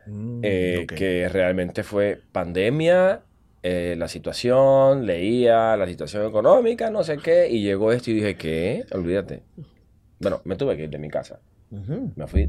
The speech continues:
Speaker 2: de mi casa y tuve que rentar un departamento, este, al lado.
Speaker 1: ¿De verdad?
Speaker 2: Claro, claro.
Speaker 1: Para
Speaker 2: Para,
Speaker 1: poder,
Speaker 2: pa-,
Speaker 1: poder
Speaker 2: pa-,
Speaker 1: bregar.
Speaker 2: para poder bregar, no tener distracción y no poner en riesgo.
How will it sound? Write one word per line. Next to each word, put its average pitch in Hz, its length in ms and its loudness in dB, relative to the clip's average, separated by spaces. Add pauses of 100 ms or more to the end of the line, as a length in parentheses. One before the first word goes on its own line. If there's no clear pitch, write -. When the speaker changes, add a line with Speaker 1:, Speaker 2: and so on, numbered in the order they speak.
Speaker 2:
de 82 160 -4
mi 73 140 -10
casa - 500 -4 (380)
y 90 120 -4
tuve 92 220 -4
que 82 120 -8
rentar 76 380 -4
un 131 120 -6
departamento, 64 800 -12 (640)
este, - 520 -8 (180)
al 78 240 -8
lado. 87 540 0
Speaker 1:
¿De 110 140 -6
verdad? 98 460 -6
Speaker 2:
Claro, 87 560 -2 (160)
claro. 78 460 -4 (140)
Speaker 1:
Para 87 160 0
Speaker 2:
Para, 80 100 2
Speaker 1:
poder, 92 280 2
Speaker 2:
pa-, - 100 4
Speaker 1:
poder 135 140 4
Speaker 2:
pa-, - 60 4
Speaker 1:
bregar. 131 320 2 (400)
Speaker 2:
para 101 300 4
poder 104 320 2
bregar, 147 500 6
no 131 160 2
tener 156 340 0
distracción 147 1080 4
y 104 800 0
no 104 200 2
poner 113 280 4
en 113 160 -2
riesgo. 113 680 0